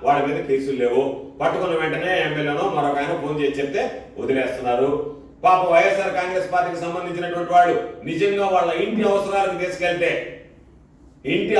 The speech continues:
అవసరాలకు ఒక ట్రాక్టర్ తోలుకుంటే పోలీసు అధికారులు పోయి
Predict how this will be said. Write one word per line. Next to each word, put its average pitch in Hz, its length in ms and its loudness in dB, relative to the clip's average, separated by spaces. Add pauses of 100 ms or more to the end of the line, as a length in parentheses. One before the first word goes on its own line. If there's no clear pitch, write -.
అవసరాలకు 190 480 0
ఒక 160 140 -2
ట్రాక్టర్ 170 380 -4
తోలుకుంటే 160 460 0 (760)
పోలీసు 202 400 0
అధికారులు 180 440 2
పోయి 156 260 2